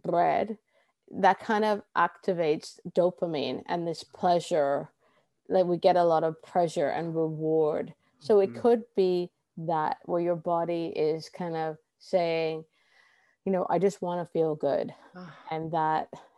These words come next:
Speaker 1: that, that helps you feel good. It's also that we need,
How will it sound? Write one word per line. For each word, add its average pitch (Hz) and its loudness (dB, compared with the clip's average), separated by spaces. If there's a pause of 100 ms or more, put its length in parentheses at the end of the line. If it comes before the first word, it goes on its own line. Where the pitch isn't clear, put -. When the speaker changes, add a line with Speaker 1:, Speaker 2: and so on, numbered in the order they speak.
(120)
Speaker 1:
that, 175 2 (600)
that 160 -2 (120)
helps - -4
you 165 -4 (100)
feel 151 0
good. 151 -2 (340)
It's 196 0
also 262 4
that 175 2
we 185 0
need, 175 -4